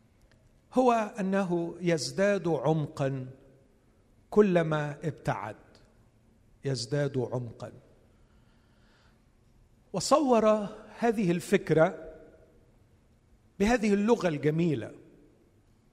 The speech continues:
أن الرجل المرسل من الله لكي ما يقود حزقية كان يقيس ألف ذراع ويعبره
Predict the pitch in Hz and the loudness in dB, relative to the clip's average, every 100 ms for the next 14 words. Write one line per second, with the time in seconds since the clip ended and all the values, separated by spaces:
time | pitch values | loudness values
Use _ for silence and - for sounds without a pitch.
0 | _ _ _ _ _ _ - 220 240 277 | _ _ _ _ _ _ 0 2 4 4
1 | 285 254 226 190 220 226 - 208 196 170 | 4 2 0 2 2 2 -2 -4 -2 -2
2 | 165 147 147 156 190 208 214 165 160 151 | 0 0 4 2 2 -2 -6 -2 -2 0
3 | 151 143 143 147 196 208 208 - 151 143 | 0 0 0 -2 -2 -2 -6 -8 -6 -6
4 | 135 156 139 131 - 240 247 226 190 - | -6 -4 -2 -2 -2 -2 0 -2 -2 -2
5 | 262 233 135 - - - - - _ _ | 0 0 0 -6 -10 -14 -20 -20 _ _
6 | _ _ _ 208 214 196 160 165 160 147 | _ _ _ 0 0 -2 2 4 4 4
7 | 135 120 - - - _ _ _ _ - | 0 -6 -10 -20 -20 _ _ _ _ -4
8 | 151 208 208 175 208 175 269 214 120 117 | 0 2 2 -2 -6 -4 0 0 -2 -8
9 | 98 | -12